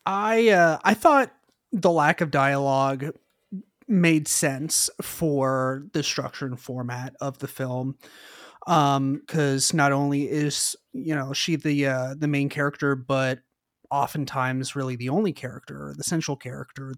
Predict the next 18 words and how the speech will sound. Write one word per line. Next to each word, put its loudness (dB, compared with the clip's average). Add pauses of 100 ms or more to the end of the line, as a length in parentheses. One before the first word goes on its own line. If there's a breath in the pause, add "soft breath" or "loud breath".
that -10 (240)
we, -4
you -2
know, -6 (280)
are -10 (140)
focusing 2
on. -4 (1500 soft breath)
And 6
I 6
think 2
that 4
is 4
something 0
that 2
actually -2
enhances -2
the 2
movie. 4